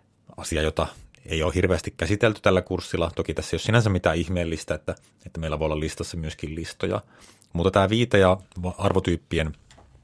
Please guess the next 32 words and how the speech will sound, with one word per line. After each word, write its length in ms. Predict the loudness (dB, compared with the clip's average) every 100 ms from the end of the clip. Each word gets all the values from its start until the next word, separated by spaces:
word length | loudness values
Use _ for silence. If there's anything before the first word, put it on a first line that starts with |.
| _ -10 -2
väliset 320 | 0 0 -2
yksityiskohdat 600 | -4 -4 -2 2 2 0
ja 60 |
niiden 220 | -2 -2 -2
väliset 300 | -2 -2 -2
erot 240 | -2 -2
tulee 200 | -6 0
vielä 140 | 2
tarkemmin 420 | 4 4 2 0 0
esiin 180 | -4
sitten 200 | -8 -6
myöhemmillä 380 | -6 -4 -2 -2
ohjelmointikursseilla. 1000 | -2 -4 -6 -8 -10 -12 -8 -4 -4 -4 -8 -20 -20 -12
Mutta 140 | 0
ehkä 140 | 0 2
tässä 220 | 0 2
halusin 300 | 4 4 4
vaan 140 | 4
demonstroida 540 | 4 2 0 0 0 0
niin, 180 | -4 -4
että 140 | -6
tää 140 | -4
on 100 | -4 -6 -16 -18 -2
aidosti 300 | 0 0 0
vähän 160 | -2
erilainen 460 | 2 2 4 2 2
lähestymistapa 680 | 2 0 -2 -8 -4 2 2
tuohon 280 | 2 0 0
ensimmäiseen 640 | -2 -2 -2 -4 -6 -10 _ -20 -20 _
versioon, 580 | -2 0 -2 -4 -4 -2
ja, 280 | -2 -4 -6 -10
ja 240 | -8 -8